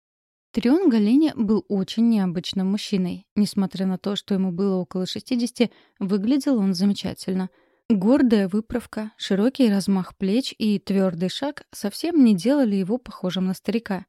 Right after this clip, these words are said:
Лишь седина в коротких каштановых волосах и глубокие морщины на лице выдавали его почтенный возраст. Их с бабушкой так давно связывала дружба, что я считала этого гордого законника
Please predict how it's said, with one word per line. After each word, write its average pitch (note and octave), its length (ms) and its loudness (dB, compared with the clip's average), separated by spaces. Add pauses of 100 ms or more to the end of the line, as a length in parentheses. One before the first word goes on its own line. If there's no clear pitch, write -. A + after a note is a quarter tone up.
(200)
Лишь F#3 360 -2
седина F#3+ 720 -2
в - 100 -20
коротких F#3 500 -4
каштановых F#3 600 -4
волосах F#3 560 -2 (280)
и G#3+ 280 -2
глубокие F#3+ 600 -2
морщины C4 440 0
на A3+ 120 2
лице G3+ 340 -2
выдавали A3 400 2
его G#3+ 160 2
почтенный F#3 540 -2
возраст. F3 500 -4 (400)
Их - 260 -8
с F#3 100 -2
бабушкой F3 460 -4
так F3+ 220 -4
давно F#3 300 -2
связывала F#3 500 -2
дружба, F3+ 360 -4
что - 160 -6
я F3+ 120 0
считала F#3+ 380 -4
этого F#3 280 -2
гордого F3 420 -4
законника A#3+ 600 2